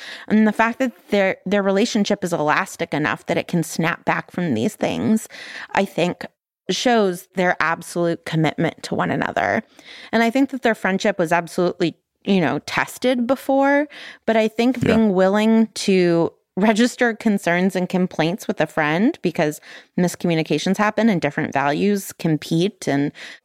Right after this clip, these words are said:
Speaker 1: being in <laughs> relationship is hard. I think this is where the three of them become a bonded trio. And I, I hadn't picked up on that before.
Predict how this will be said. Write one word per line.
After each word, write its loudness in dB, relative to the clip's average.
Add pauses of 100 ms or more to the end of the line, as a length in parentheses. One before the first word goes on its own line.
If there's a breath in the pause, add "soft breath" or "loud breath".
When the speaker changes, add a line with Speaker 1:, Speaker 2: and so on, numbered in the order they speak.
(140)
Speaker 1:
being 0
in 0
<laughs> -2
relationship 4
is 0
hard. 2 (140)
I 2
think -2 (160)
this 0
is 0
where 0 (180)
the -2
three 0
of -2
them 2
become 0
a 0
bonded -2
trio. -2
And 0
I, -2
I 2
hadn't 0
picked -4
up -4
on -2
that -6
before. -4